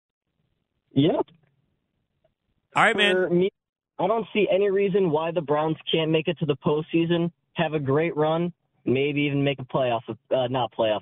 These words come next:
Speaker 1: Super Bowl appearance.
Speaker 2: Mm,
Speaker 1: It'd
Speaker 2: I
Speaker 1: be
Speaker 2: love it.
Speaker 1: wonderful. Thank you for having
Speaker 2: Yep.
Speaker 1: me. Have a great night.
Speaker 2: Yeah, you too, Tyler. Appreciate it, man. Yeah, listen, I, I, it's, it's pie in the sky. I get it. I'm not saying it's gonna happen. It's, it's probably more likely not to happen.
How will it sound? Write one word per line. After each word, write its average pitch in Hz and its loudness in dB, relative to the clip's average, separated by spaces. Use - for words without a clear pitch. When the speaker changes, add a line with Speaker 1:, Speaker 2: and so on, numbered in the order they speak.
Speaker 1:
Super 170 2
Bowl 127 0
appearance. 110 -2
Speaker 2:
Mm, 151 -8
Speaker 1:
It'd - -20
Speaker 2:
I 131 0
Speaker 1:
be 156 4
Speaker 2:
love 165 2
it. 123 -4
Speaker 1:
wonderful. 110 -2
Thank 170 -2
you 185 -6
for 175 -2
having 165 0
Speaker 2:
Yep. 180 -2
Speaker 1:
me. 175 0
Have 165 -2
a 143 -10
great 143 -2
night. 123 0
Speaker 2:
Yeah, 165 0
you 165 -2
too, 185 -4
Tyler. 151 -2
Appreciate 165 -4
it, 135 -6
man. 135 -4
Yeah, 170 2
listen, 175 -4
I, 131 -6
I, 147 -2
it's, 156 -6
it's - -4
pie 233 2
in 247 -2
the 240 -8
sky. 226 2
I 226 -2
get 208 0
it. 143 -10
I'm 185 -6
not 233 0
saying 240 2
it's 190 -6
gonna 226 0
happen. 233 0
It's, 214 -6
it's 226 -12
probably 247 -2
more 233 -2
likely 233 -2
not 240 0
to 214 -4
happen. - -4